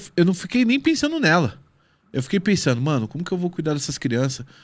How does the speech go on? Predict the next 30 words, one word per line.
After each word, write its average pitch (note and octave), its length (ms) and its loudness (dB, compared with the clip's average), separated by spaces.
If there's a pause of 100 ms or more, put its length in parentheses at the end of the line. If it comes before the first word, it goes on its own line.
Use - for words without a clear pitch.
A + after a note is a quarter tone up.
(380)
Cuidar B2+ 240 -2
das C3+ 200 0
coisas B2 440 0
e - 20 -4
tal, C3 280 -2
não B2+ 60 -2
sei C3+ 160 0
o C3 40 -2
quê." B2 260 -2 (560)
A, A#2+ 260 -4 (120)
a B2+ 80 -2
gente D3 240 -2
tem F3+ 100 2
uma G3 120 2
moça, D3 400 0
a A2+ 40 2
Eva, A#2 340 0 (1160)
que B2 180 0
cuida B2 280 0
da A#2+ 160 0
gente A#2+ 340 -6
lá, B2 260 -4
que - 120 -10
dá A#2 80 -4
uma A#2+ 100 -2
força A2+ 300 -8
pra A2 160 -4
gente. A2 360 -8 (800)
E B2+ 160 4
aí, D#3 440 4